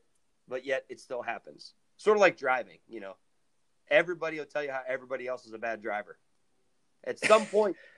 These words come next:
Speaker 1: at some point, you're actually talking to the bad driver, because <laughs> nobody ever says, "Oh yeah, that's me, man. I'm, I'm the worst."
Speaker 2: The odds
Speaker 1: Like,
Speaker 2: suggest so, yeah.
Speaker 1: th-, no one ever says that, but, uh,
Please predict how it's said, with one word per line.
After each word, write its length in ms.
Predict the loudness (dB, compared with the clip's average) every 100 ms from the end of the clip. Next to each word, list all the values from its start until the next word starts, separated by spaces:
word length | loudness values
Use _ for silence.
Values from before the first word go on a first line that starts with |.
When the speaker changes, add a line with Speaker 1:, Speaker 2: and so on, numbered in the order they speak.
| _ _ _ -2
Speaker 1:
at 120 | -2
some 280 | 2 2 4
point, 300 | 4 4 4
you're 120 | 0
actually 280 | -2 -4 -8
talking 340 | -2 -4 -4 -10
to 100 | -12
the 100 | -8
bad 260 | -6 -6 -6
driver, 440 | -6 -6 -8 -16
because 320 | -18 -10 -8 -8
<laughs> 60 | 0
nobody 340 | 2 2 0
ever 120 | -2
says, 240 | 0 0 -2 0
"Oh 140 | 4 6
yeah, 220 | 4 2
that's 240 | 0 -6
me, 160 | -10 -10
man. 180 | -8 -6
I'm, 180 | -6 -8 -10
I'm 160 | -10
the 80 | -10
worst." 380 | -12 -14 -14 -16 -12
Speaker 2:
The 160 | -4 6
odds 240 | 10 10
Speaker 1:
Like, 80 | 8
Speaker 2:
suggest 440 | 0 0 2 2 2
so, 220 | -2 2
yeah. 220 | 2 2 -2 -16 -20 -20 _ _ -20 -20 -20 -20 -6 -2
Speaker 1:
th-, 140 | -2 2
no 180 | 6 6
one 180 | 6 4
ever 260 | 4 4 2
says 320 | -2 0 0
that, 200 | -2 -8 -10
but, 220 | -4 -2 -2 _ _ _ _ _ _ _ -20 -20 _ _
uh, 320 | -2 0 0